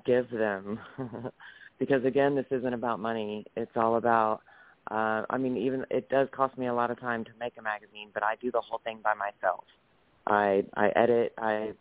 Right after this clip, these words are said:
publish, I, all of it myself. Um, I don't print it, but everything else I do.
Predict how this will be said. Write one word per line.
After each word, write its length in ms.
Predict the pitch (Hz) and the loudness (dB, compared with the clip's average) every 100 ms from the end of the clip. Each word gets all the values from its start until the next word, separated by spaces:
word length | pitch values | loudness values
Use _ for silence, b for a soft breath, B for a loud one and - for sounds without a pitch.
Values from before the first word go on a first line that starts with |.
| - | -6
publish, 300 | 107 107 - | -4 -2 -4
I, 180 | 104 101 - - | -2 -2 -4 0
all 160 | 120 120 | 2 2
of 80 | |
it 100 | 117 | -2
myself. 500 | 107 113 113 101 92 _ _ _ _ _ _ - | -2 -4 -4 -6 -6 _ _ _ _ _ _ -6
Um, 540 | 107 104 98 101 101 98 - | -2 0 -2 -4 -8 -10 -4
I 80 | 120 | 0
don't 180 | 127 - | 0 0
print 220 | 131 95 | -2 -2
it, 120 | - _ b b b - | -6 _ b b b -4
but 160 | 127 - | -2 0
everything 360 | 123 120 123 | 0 0 0
else 160 | 120 113 113 | 0 0 -2
I 120 | 113 | -2
do. 380 | 110 101 95 | -2 -2 -2